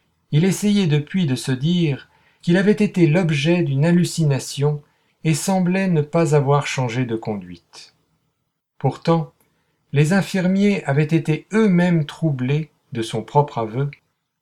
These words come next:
par certaines caractéristiques de son état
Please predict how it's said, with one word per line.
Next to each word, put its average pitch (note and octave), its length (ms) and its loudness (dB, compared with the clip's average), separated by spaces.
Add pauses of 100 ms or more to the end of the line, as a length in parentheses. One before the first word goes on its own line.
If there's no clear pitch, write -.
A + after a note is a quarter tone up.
(120)
par D#3 180 0
certaines G3 480 0
caractéristiques D3+ 920 0
de B2 120 -2
son A2+ 300 -4
état C3+ 420 0